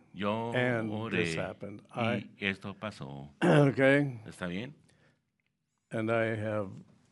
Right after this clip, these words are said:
Speaker 2: resisted that
Speaker 1: Y he resistido yo
Speaker 2: to the
Speaker 1: eso.
Speaker 2: point I don't even do it when it does happen,
Speaker 1: Y al punto que yo, yo no lo hago,
Speaker 2: 'cause
Speaker 1: y
Speaker 2: I don't
Speaker 1: cuando
Speaker 2: want
Speaker 1: eso
Speaker 2: people,
Speaker 1: acontece,
Speaker 2: you to ever think, "Oh,
Speaker 1: no
Speaker 2: good
Speaker 1: quiero que
Speaker 2: grief,
Speaker 1: ustedes
Speaker 2: there's
Speaker 1: piensen,
Speaker 2: Hoffman."
Speaker 1: "Oh, ahí está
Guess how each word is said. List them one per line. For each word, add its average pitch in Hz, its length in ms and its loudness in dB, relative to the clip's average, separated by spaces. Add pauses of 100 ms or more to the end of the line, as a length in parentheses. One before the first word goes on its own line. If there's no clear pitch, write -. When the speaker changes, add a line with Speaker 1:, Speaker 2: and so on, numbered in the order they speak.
(1120)
Speaker 2:
resisted 117 840 -4
that 113 300 -4 (200)
Speaker 1:
Y 98 200 -2
he 95 80 0
resistido 85 640 -6
yo 82 220 -6
Speaker 2:
to 113 120 0
the 107 80 -6
Speaker 1:
eso. - 80 -8
Speaker 2:
point 120 220 -2
I 104 80 -2
don't 110 220 -4
even 101 440 -6 (100)
do 113 220 -4
it 104 120 -8
when 110 180 -6
it 104 140 -6
does 143 240 0
happen, 117 460 -6 (120)
Speaker 1:
Y 95 100 -6
al 92 80 -2
punto 98 340 -8
que 90 120 -2
yo, 90 120 -2
yo 90 100 -2
no 90 120 -4
lo 98 100 -4
hago, - 80 -6
Speaker 2:
'cause 113 120 -2
Speaker 1:
y - 20 4
Speaker 2:
I 120 40 0
don't 127 140 0
Speaker 1:
cuando 123 80 0
Speaker 2:
want 120 80 -2
Speaker 1:
eso 117 120 -4
Speaker 2:
people, 117 160 -2 (120)
Speaker 1:
acontece, 117 140 -4
Speaker 2:
you 135 200 0
to 127 180 0
ever 120 220 0
think, 120 320 -6
"Oh, 120 240 -4
Speaker 1:
no 104 140 -2
Speaker 2:
good 123 120 -4
Speaker 1:
quiero 104 160 0
que 120 60 0
Speaker 2:
grief, 120 160 4
Speaker 1:
ustedes 101 100 0
Speaker 2:
there's 123 200 2
Speaker 1:
piensen, 143 220 4
Speaker 2:
Hoffman." 131 300 -4 (260)
Speaker 1:
"Oh, 131 240 -2
ahí 120 120 -2
está 107 220 -4